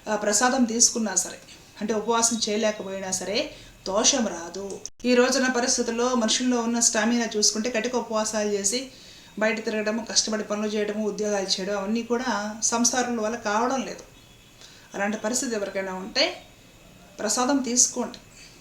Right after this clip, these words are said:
అన్నమో పప్పు కూర ఏం చేస్తారో పెరుమాళకు నివేదన చేసి ప్రసాదం తీసుకొని, తులసి వేసిన ప్రసాదం మనస్సు ఎప్పుడు కూడా పెరుమాళను వెతుక్కునే విధంగా, పెరుమాళ వైపుకు వెళ్ళే విధంగా మనసును స్వామి వైపు తిప్పే ప్రయత్నం చేయండి.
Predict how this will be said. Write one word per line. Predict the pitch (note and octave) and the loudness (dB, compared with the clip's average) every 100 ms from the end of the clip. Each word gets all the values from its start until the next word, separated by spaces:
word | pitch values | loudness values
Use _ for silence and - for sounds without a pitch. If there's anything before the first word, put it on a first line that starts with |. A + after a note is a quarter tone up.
| - G#3 | -12 -6
అన్నమో | G3+ G#3+ | -2 -2
పప్పు | G#3 G3 - | -2 -4 -4
కూర | G#3 G#3 G#3 | -6 -2 0
ఏం | G#3 G#3 G#3+ | 0 0 -2
చేస్తారో | A3 - A3 | -2 0 -2
పెరుమాళకు | A3+ F#3+ G#3 G#3 G3+ | -4 -6 -4 -4 -4
నివేదన | G3 F#3+ G3+ | -6 -6 -6
చేసి | F#3+ G3 | -8 -8
ప్రసాదం | G3+ F#3 G3 G#3 | -8 -6 -2 -2
తీసుకొని, | G3+ F#3+ G3 - A#3+ C#4 | -2 -2 0 0 -2 -6
తులసి | C4 G3+ G#3 | -4 -2 -2
వేసిన | G#3 G#3 | -2 -4
ప్రసాదం | G3 F#3+ G3+ G3+ C#4+ - - - - - - - - - - - - - - - - - | -6 -6 -6 -6 -6 -10 -20 -20 -20 -20 -20 -20 -20 -20 -20 -20 -20 -20 -20 -20 -18 -2
మనస్సు | A#3+ C#4 D#4+ D#4+ | 6 8 8 6
ఎప్పుడు | D4 C4+ C4+ | 2 0 4
కూడా | B3+ | 4
పెరుమాళను | B3 B3 C4 C4+ A#3 | 6 6 6 6 4
వెతుక్కునే | A3+ B3+ B3+ B3 | 0 0 4 4
విధంగా, | G#3+ G#3 G#3 A3 G3+ - - | 4 0 -2 -4 -8 -16 -4
పెరుమాళ | A3 A#3 B3+ A#3+ | 2 6 8 6
వైపుకు | A3+ A3+ A3 | 4 2 4
వెళ్ళే | G#3 A#3 | 6 6
విధంగా | A3+ G#3 G#3+ A#3 D#4+ - - - - - | 4 2 0 0 -2 -4 -18 -20 -20 0
మనసును | A#3 C#4 D#4 C4 G#3+ G#3+ | 4 6 4 2 0 -2
స్వామి | - G#3+ A3+ | 0 2 2
వైపు | G#3+ G#3 | 0 -2
తిప్పే | G#3+ - G#3+ | -6 -6 -4
ప్రయత్నం | G3 F#3 F#3 A3 | -2 -4 -4 -4
చేయండి. | G#3 E3 - | -4 -8 -12